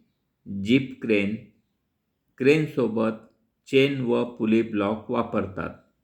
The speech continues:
चार नंबर आहे हॉइस्ट. गाडी वर उचलून गाडीखाली कामे करण्यासाठी या साधनाचा वापर करतात. हॉइस्टमध्ये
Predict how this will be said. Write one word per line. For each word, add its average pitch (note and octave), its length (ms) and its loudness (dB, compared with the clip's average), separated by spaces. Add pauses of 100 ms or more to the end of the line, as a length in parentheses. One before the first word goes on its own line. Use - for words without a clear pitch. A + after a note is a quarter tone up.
(1800)
चार B2+ 200 2
नंबर A#2+ 340 0
आहे A2 200 0
हॉइस्ट. - 600 0 (420)
गाडी A#2+ 340 4
वर C3 360 2
उचलून A#2 640 -2
गाडीखाली A#2+ 720 0
कामे A#2 380 -2
करण्यासाठी A2 760 -2
या A#2+ 200 0
साधनाचा G#2 640 -6
वापर G#2+ 420 0
करतात. G#2+ 440 -6 (640)
हॉइस्टमध्ये B2+ 800 0